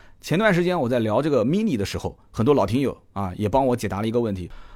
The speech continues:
我当时不是说了吗？MINI 是一个消遣品，它不是一个消费品。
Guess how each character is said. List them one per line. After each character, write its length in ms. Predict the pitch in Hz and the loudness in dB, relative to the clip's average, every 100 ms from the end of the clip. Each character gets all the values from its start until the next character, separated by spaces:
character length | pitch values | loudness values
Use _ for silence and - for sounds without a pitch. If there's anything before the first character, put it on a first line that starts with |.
| - | 2
我 80 | 147 | 4
当 160 | 208 | 4
时 60 | 208 | 4
不 120 | 214 | 4
是 60 | 185 | 4
说 180 | 202 | 6
了 60 | 208 | 6
吗？ 160 | 156 151 | 4 2
MINI 300 | 262 311 262 | 2 2 0
是 180 | - 208 | -2 2
一 80 | |
个 60 | 208 | 2
消 220 | - 262 | 2 0
遣 200 | 262 - | 0 0
品， 140 | 147 80 | -2 -4
它 100 | - | -8
不 120 | 175 165 | -6 -6
是 100 | 226 | -4
一 40 | |
个 60 | 165 | -2
消 220 | - 214 | 0 0
费 160 | 220 | 0
品。 180 | 135 - | -2 -4